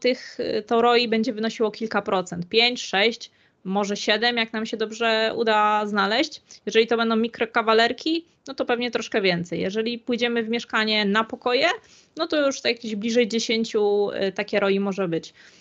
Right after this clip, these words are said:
Y, mamy też mieszkania i mamy inwestorów, którzy mają mieszkania na tam dwucyfrowe roi, natomiast, no, to były też mieszkania kupowane kilka lat temu, także już teraz te ceny w Łodzi znacznie idą do góry przez ostatnie lata.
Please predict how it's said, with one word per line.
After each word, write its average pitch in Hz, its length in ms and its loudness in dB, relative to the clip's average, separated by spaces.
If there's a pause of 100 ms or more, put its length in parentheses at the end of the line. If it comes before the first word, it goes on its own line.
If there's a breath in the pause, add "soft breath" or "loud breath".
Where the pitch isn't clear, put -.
(160 loud breath)
Y, 180 200 -2
mamy 247 240 0
też 226 300 0
mieszkania 233 560 0
i 233 40 -2
mamy 214 220 0
inwestorów, 208 480 -2
którzy 202 240 -4
mają 202 220 2
mieszkania 196 420 0
na 185 160 0
tam 190 160 2
dwucyfrowe 214 640 0
roi, 294 340 4 (300 loud breath)
natomiast, 269 440 -2
no, 233 120 -4
to 233 100 -4
były 233 160 6
też 233 180 0
mieszkania 220 400 0
kupowane 208 520 0
kilka 208 280 0
lat 196 200 0
temu, 202 300 2
także 185 280 -2
już 185 160 -4
teraz 196 320 0
te 196 140 0
ceny 202 300 0
w 185 60 -2
Łodzi 196 360 4
znacznie 208 460 0
idą 196 200 0
do 196 80 0
góry 233 260 4
przez 247 200 -8
ostatnie 240 340 -4
lata. 233 400 2